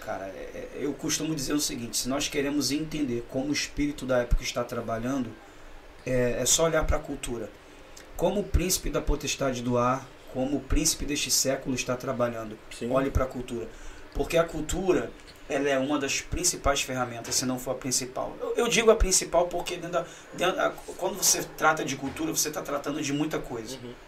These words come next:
Speaker 1: né? Você trata, tá, economia é cultura,
Speaker 2: Tudo é
Speaker 1: política
Speaker 2: cultura.
Speaker 1: é cultura, entretenimento é cultura, arte é cultura, música é cultura, enfim. Então, é, cultura é o instrumento que o diabo está usando
Speaker 2: Uhum.
Speaker 1: pra fazer o que ele quer fazer.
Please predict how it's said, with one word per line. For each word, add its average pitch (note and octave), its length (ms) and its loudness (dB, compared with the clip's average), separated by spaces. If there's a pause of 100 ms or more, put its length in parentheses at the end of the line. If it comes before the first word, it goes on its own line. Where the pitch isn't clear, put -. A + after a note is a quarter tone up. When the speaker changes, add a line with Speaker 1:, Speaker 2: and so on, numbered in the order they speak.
(100)
Speaker 1:
né? C3+ 240 0
Você B2+ 160 -6
trata, B2 300 -6 (120)
tá, B2+ 220 -6
economia D#3+ 680 2
é C#3 40 6
cultura, C3+ 520 -2
Speaker 2:
Tudo F3 240 4
é - 40 6
Speaker 1:
política D3 440 6
Speaker 2:
cultura. - 140 -10 (140)
Speaker 1:
é C3 100 2
cultura, C3 680 2 (280)
entretenimento D#3+ 1040 8 (280)
é C#3 100 4
cultura, C3 600 0
arte D#3+ 440 8
é C3 60 2
cultura, C3+ 480 -2
música D3+ 500 2
é C3+ 40 0
cultura, C#3 400 -2
enfim. D#3 320 -2 (340)
Então, F3 240 4
é, - 320 2
cultura G3+ 680 6 (500)
é F#3+ 300 6 (120)
o D#3 80 -6
instrumento D3 680 2
que - 140 -4
o D3+ 80 -2
diabo C3+ 380 4
está C#3+ 240 -2
usando C3+ 480 -2
Speaker 2:
Uhum. G3 100 2
Speaker 1:
pra D#3 160 6
fazer D3 380 2
o D#3+ 80 0
que E3 140 -6
ele D#3+ 120 -4
quer B2+ 200 0
fazer. C3+ 500 0